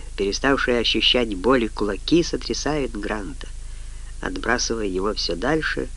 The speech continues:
и дальше. Хотя в нём был и гнев, вовсе не гнев заставлял его безжалостно избивать Гранта, и не страх, и не самоуверенность. Им руководил простой и трезвый расчёт.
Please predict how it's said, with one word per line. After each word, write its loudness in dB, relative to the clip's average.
и -2
дальше. -6
Хотя 6
в 4
нём 10
был 12
и 12
гнев, 8
вовсе 6
не 8
гнев 6
заставлял 4
его 4
безжалостно 6
избивать 2
Гранта, 0
и 2
не 2
страх, 2
и 0
не 4
самоуверенность. -2
Им 4
руководил 6
простой 4
и -8
трезвый 4
расчёт. -2